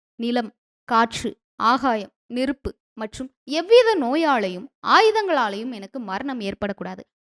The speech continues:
சிவபெருமானின் அம்சமும் விஷ்ணுவின் அம்சமும் சேர்ந்த ஒரு பிறவியால் தான் எனக்கு மரணம் ஏற்பட வேண்டும்.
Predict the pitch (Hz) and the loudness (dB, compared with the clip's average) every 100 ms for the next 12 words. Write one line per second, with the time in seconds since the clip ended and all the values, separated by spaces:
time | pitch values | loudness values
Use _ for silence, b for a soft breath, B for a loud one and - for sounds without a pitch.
0 | - 440 571 440 294 339 349 330 320 208 | 0 2 2 2 0 0 -4 -2 -2 -4
1 | 220 - 233 240 _ _ 415 523 605 571 | -6 -6 -6 -8 _ _ 4 4 2 4
2 | 554 254 269 - 440 415 370 240 233 262 | 4 4 0 0 -2 -2 -4 -4 -4 -4
3 | 220 - 247 285 - 349 494 494 349 240 | -8 -8 -4 -2 0 4 8 8 8 2
4 | 214 254 202 214 240 196 214 330 254 208 | -4 -6 -10 -12 -12 -8 -6 -4 -4 -6
5 | 214 196 175 175 | -6 -6 -6 -10